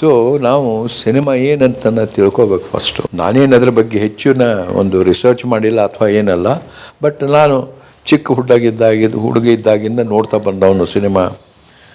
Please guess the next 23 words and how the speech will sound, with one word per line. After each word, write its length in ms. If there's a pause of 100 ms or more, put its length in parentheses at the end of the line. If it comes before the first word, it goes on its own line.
(200)
ಅನೇಕ 360
ರೀತಿಯಿಂದ 480
ಸಿನಿಮಾ 420
ಬಗ್ಗೆ 280
ಬರೆದಿದ್ದೇನೆ 520
ಕೂಡ 200
ನಾನು 340
ಆವಾಗಿವಾಗ. 560 (840)
ಅನೇಕ 360
ಡೈರೆಕ್ಟರ್ಸ್ 580
ಜೊತೆ 200
ಕೆಲಸ 300
ಮಾಡಿದ್ದೇವೆ, 640
ನಾವೇ 320
ಡೈರೆಕ್ಟ್ 420
ಮಾಡಿದ್ದೇವೆ. 500 (680)
So 100
ಈಗ 200
ಅನ್ನಿಸ್ತದೆ 640 (100)
ಸಿನಿಮಾ 340
ಏನು, 540
ಯಾಕೆ 400
ಅಂತ, 220